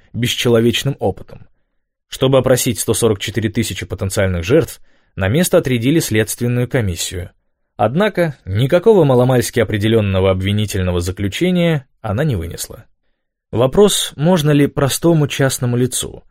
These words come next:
заниматься освоением космоса, остался открытым. В конце концов, дело вышло на международный уровень. Организация Объединённых Наций затребовала правительственный отчёт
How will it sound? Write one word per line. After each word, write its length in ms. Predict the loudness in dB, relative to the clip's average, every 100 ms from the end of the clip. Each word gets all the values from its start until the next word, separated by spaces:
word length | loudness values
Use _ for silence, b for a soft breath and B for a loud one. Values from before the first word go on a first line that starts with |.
| _
заниматься 560 | -4 0 0 0 0 -2
освоением 600 | 0 0 0 -2 -6 -6
космоса, 640 | -2 0 -2 -6 -10 -16 _ _ _
остался 480 | -12 -4 0 0 0
открытым. 520 | -2 -4 -10 -10 -20 -20 _ _ _ _ _ _ _ _
В 20 |
конце 320 | -2 2 2
концов, 360 | 4 2 4 4
дело 280 | 6 6 6
вышло 300 | 4 4 2
на 80 |
международный 640 | 2 2 2 2 2 2 0
уровень. 340 | 0 -2 -8 _ _ _ _ _ -6
Организация 640 | -2 0 2 2 2 2
Объединённых 560 | 0 0 -2 0 0 -2
Наций 480 | -4 -6 -8 -12 -14 _ _
затребовала 680 | 0 0 2 2 4 6 4
правительственный 920 | 4 2 2 2 -2 -2 -2 -2 -2 -2
отчёт 600 | -4 -4 -8 -2 -2